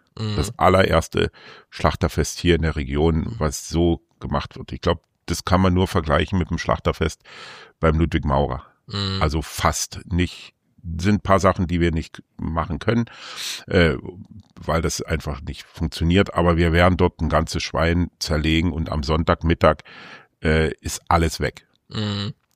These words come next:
Speaker 2: So, und dort haben wir noch ein paar Karten. Wir
Speaker 1: Ja.
Speaker 2: haben, glaub ich, noch sechs Restkarten. Ansonsten geht das Freitag los. Wir werden dort ein Schwein grob zerlegen. Wir werden wursten. Wir werden, äh, richtiges, äh, Kesselfleisch machen. Wir werden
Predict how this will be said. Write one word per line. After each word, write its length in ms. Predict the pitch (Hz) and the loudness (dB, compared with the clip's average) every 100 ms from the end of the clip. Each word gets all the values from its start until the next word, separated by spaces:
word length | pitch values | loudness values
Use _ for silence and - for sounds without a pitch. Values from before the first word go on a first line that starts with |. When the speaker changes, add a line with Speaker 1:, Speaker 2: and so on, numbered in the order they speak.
| _ | _
Speaker 2:
So, 200 | 78 69 | -4 -2
und 220 | 67 73 | -4 -4
dort 260 | 82 - - | -4 -4 0
haben 140 | 87 | 4
wir 100 | 98 | 6
noch 140 | 90 87 | 6 2
ein 40 | |
paar 160 | - 80 | 0 -2
Karten. 360 | - 98 - 233 _ _ _ _ - | 2 0 0 -6 _ _ _ _ -10
Wir 300 | 85 82 82 | -6 -2 2
Speaker 1:
Ja. 60 | |
Speaker 2:
haben, 80 | 90 | 4
glaub 120 | 95 95 | 4 4
ich, 80 | |
noch 120 | 87 82 | 2 -2
sechs 360 | - - - | -2 -4 -2
Restkarten. 640 | - 113 - - - - 120 - - - - - | -2 -2 -2 -2 0 -2 -4 -8 -20 -20 -20 -4
Ansonsten 480 | 90 87 101 - 85 | 0 2 2 0 0
geht 160 | 90 | 0
das 140 | 82 - | 0 -4
Freitag 440 | - 90 101 - | -2 0 0 -2
los. 300 | 78 85 92 | 0 2 0
Wir 120 | 80 | -2
werden 140 | 76 76 | -2 -2
dort 200 | 78 - | -4 -2
ein 260 | 78 71 62 | 0 0 -4
Schwein 540 | - 69 80 87 87 - | -4 -2 0 2 0 -2
grob 320 | - 92 - | 0 0 0
zerlegen. 400 | - 80 80 76 | 0 2 2 0
Wir 140 | 76 | 0
werden 200 | 80 78 | 0 0
wursten. 460 | 76 92 - - 78 | 0 0 -2 -4 0
Wir 160 | 78 | 0
werden, 220 | 80 85 80 - - - - - | 2 2 0 -8 -16 -16 -18 -8
äh, 400 | - 69 73 - - | -4 -2 -2 -6 -4
richtiges, 480 | 90 - 90 82 - | -4 0 0 0 -4
äh, 320 | - 78 78 - | -6 -6 -6 -6
Kesselfleisch 640 | - 92 92 - 87 85 - | -4 0 0 0 0 0 -2
machen. 380 | 80 80 82 | -2 -2 -2
Wir 160 | 78 82 | 0 2
werden 600 | 87 87 85 82 69 - | 4 4 2 -2 -4 -12